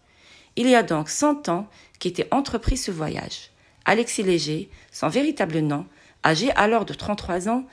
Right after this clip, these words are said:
né le trente et un mai mille huit cent quatre-vingt-sept à Pointe-à-Pitre, était depuis fin mille neuf cent seize secrétaire de la légation de France à Pékin. Il y restera jusqu'en avril mille neuf cent vingt et un.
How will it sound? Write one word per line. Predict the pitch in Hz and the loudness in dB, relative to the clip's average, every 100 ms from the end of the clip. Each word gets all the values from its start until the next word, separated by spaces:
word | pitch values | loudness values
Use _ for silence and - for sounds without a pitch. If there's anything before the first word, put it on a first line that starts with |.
| - - _ | -20 -20 _
né | - 220 277 | 0 4 4
le | 185 | 4
trente | - 254 240 | 0 -4 -2
et | 180 | -2
un | |
mai | 160 160 160 160 | 0 0 0 -4
mille | - 202 226 | -4 -2 0
huit | |
cent | 196 226 | -2 -4
quatre-vingt-sept | 220 180 156 147 - 156 156 - | -6 -8 -6 -6 -4 -6 -6 -10
à | - | -10
Pointe-à-Pitre, | - 190 156 139 - - - _ - - - _ | -4 -4 -4 -8 -10 -14 -20 _ -20 -20 -20 _
était | 247 254 330 | 0 4 4
depuis | 196 196 - | 4 2 -2
fin | - - 262 | -4 0 2
mille | 220 180 | 2 0
neuf | 170 | -2
cent | - - | -6 -6
seize | - 226 240 220 - - - | -2 0 0 -2 -16 -20 -20
secrétaire | - 285 285 247 240 240 | -4 -2 0 0 2 2
de | 185 | 2
la | 156 | 0
légation | 175 220 214 - 170 | 2 2 2 0 -4
de | 143 | -4
France | - 208 185 | -4 -6 -4
à | |
Pékin. | 165 143 - - _ _ _ _ - - - | -6 -6 -6 -8 _ _ _ _ -20 -20 -4
Il | 247 | 4
y | 240 | 4
restera | 220 247 - 180 190 | 4 0 0 2 2
jusqu'en | 214 208 - 175 | 0 -4 -4 0
avril | 170 165 208 | 0 -2 -2
mille | 180 208 | -2 -2
neuf | 214 | -4
cent | - | -4
vingt | 214 196 | -4 -4
et | 170 | -4
un. | 143 | -6